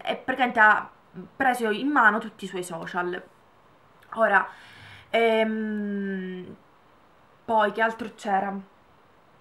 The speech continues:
Dice che si sente il rumore di catene quando fa alcuni video, come se fosse praticamente incatenata e quest'altro. Ora, su questo ci sono delle, mm, correnti di pensiero, perché,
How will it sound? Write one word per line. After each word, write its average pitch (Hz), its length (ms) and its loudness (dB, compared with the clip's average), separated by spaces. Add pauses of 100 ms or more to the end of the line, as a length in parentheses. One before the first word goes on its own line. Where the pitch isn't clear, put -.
(160)
Dice 277 200 -2
che 247 80 -2
si 220 100 -8
sente 240 260 -2
il 220 60 0
rumore 226 300 4
di 220 80 -8
catene 220 420 0
quando 202 240 -2
fa 196 320 0
alcuni 247 400 -2
video, 311 420 0
come 202 180 -4
se 202 100 -10
fosse 196 300 -12
praticamente 190 540 -8
incatenata 190 1200 -2
e - 160 -20
quest'altro. - 480 -20 (800)
Ora, 214 180 8
su 381 220 2
questo 285 360 0
ci 262 120 -8
sono 269 220 -4
delle, 214 400 -2
mm, 202 500 -4
correnti 233 460 0
di 202 100 -8
pensiero, 202 640 0
perché, 208 600 0